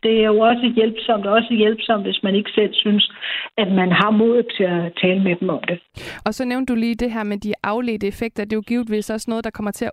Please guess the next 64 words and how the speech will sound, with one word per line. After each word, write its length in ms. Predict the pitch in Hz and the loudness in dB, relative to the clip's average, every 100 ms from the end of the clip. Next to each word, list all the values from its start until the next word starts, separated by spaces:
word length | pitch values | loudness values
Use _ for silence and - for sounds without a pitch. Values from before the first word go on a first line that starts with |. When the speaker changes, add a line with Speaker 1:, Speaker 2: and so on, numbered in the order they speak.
| - | -2
Speaker 2:
udvikle 460 | 302 311 226 190 | -2 -2 -6 -6
sig 260 | - 190 - | -6 -6 -4
i 40 | |
løbet 280 | 202 226 202 | -2 -4 -4
af 100 | 196 | -6
det 80 | 208 | -4
næste 240 | 214 - | -4 -4
stykke 240 | - 202 - | -6 -8 -6
tid. 220 | 220 214 - - - - - | -4 -4 -8 -18 -20 -12 -6
Øh, 140 | 208 185 | -6 -4
hvad 120 | 240 | -6
gør 140 | 262 247 | -6 -6
man 140 | 277 | -6
som 160 | 262 220 | -6 -6
forældre, 460 | 220 240 233 196 | -6 -6 -6 -6
når 100 | 202 | -6
det 200 | 202 240 | -4 -4
her 120 | 226 202 | -4 -6
kommer 220 | 208 202 | -6 -6
til 140 | - | -6
at 60 | 226 | -4
udvikle 360 | 240 247 202 | -2 -2 -4
sig? 160 | 190 202 | -6 -6
For 80 | 208 | -4
jeg 140 | 196 | -4
tænker, 240 | - 247 240 | -4 -4 -4
der 80 | |
er 40 | 208 | -4
også 160 | 214 | -6
forskel 380 | 233 240 233 220 | -6 -6 -4 -6
på 120 | - | -4
den 100 | 214 220 | -6 -4
indledende 360 | 262 269 214 | -2 -2 -4
fase, 360 | 190 196 196 214 | -4 -4 -4 -4
hvor 120 | 202 | -4
man 160 | 202 196 | -4 -6
måske 320 | 202 - 214 | -6 -4 -4
gerne 260 | 220 208 220 | -4 -2 -2
vil, 120 | 214 | -4
som 220 | - 208 | -6 -6
barn 240 | 214 214 190 | -4 -6 -4
eller 140 | 202 | -4
ung 160 | 226 214 | -4 -4
vil 100 | 196 | -6
forstå, 380 | 202 - 311 262 | -6 -4 -4 -4
hvad 120 | 196 | -6
der 60 | 202 | -8
sker, 320 | - 208 185 | -6 -6 -4
og 180 | - 208 | -6 -6
så 160 | 226 | -6
til, 280 | - 220 208 - - - | -4 -4 -4 -6 -20 -6
når 140 | 233 214 | -4 -2
man 280 | 196 202 - | -4 -6 -4
om 140 | 208 202 | -4 -2
en 100 | 202 | -2
uges 200 | 202 - | -4 -2
tid 180 | 269 | -4
måske 500 | 180 202 - 220 - - | -2 -4 -4 -4 -4 -2
mere 300 | 208 214 226 | 0 0 -2
har 120 | 226 | -6
taget 240 | - 185 | -6 -6
det 60 | 190 | -4
ind. 140 | 240 247 _ _ _ _ _ _ _ _ _ _ _ 180 | -4 -6 _ _ _ _ _ _ _ _ _ _ _ -2
Speaker 1:
Ja, 260 | 175 170 | 2 2